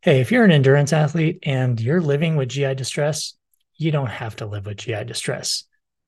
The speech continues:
Welcome to the Inside Sports Nutrition Podcast, your source for all things sports nutrition related. This show is hosted by myself, Bob Seebahar, and my amazing co-host, Dina Griffin. We are both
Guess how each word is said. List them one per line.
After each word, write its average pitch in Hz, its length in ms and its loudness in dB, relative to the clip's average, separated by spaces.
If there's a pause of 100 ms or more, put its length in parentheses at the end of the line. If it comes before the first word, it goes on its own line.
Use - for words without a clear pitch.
(500)
Welcome 208 340 4
to 170 80 0
the 135 100 4
Inside 185 380 6
Sports 151 340 0
Nutrition 175 380 0
Podcast, 156 580 -4
your 175 140 -2
source 180 340 0
for - 240 -6
all 190 140 2
things 185 500 0 (100)
sports - 520 -4
nutrition 156 440 -2
related. 131 560 0 (440)
This 214 120 2
show 147 200 2
is 123 120 -2
hosted 135 280 -2
by 123 140 -2
myself, 123 500 -2
Bob 104 240 -4
Seebahar, 190 440 2 (460)
and 226 160 4
my 139 140 4
amazing 120 380 0
co-host, 190 520 0 (100)
Dina 120 240 -4
Griffin. 139 420 -4 (500)
We 196 120 8
are 165 80 4
both 147 260 0